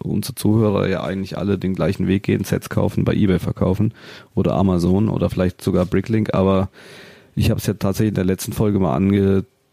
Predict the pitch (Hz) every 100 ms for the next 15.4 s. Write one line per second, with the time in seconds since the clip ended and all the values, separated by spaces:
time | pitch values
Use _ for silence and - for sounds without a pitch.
0 | _ _ _ _ - - - 90 - -
1 | 98 98 - 92 87 85 90 101 90 85
2 | - 90 95 95 90 101 98 - 85 92
3 | 92 80 - - _ - - - 69 82
4 | 101 - 104 - 98 98 87 95 95 -
5 | - - - - - - - - _ _
6 | _ - _ _ _ _ - - 101 95
7 | 101 95 92 - - - 104 - 107 98
8 | 90 98 - - 50 62 95 92 98 76
9 | 101 98 92 - - - - - 73 95
10 | 98 80 95 95 92 - 95 - 107 -
11 | - 98 - - 95 98 - 101 95 95
12 | 98 92 92 - - - - 110 - 92
13 | 95 92 104 - 85 - 92 87 - 82
14 | - 78 95 107 101 98 98 95 95 -
15 | - 101 98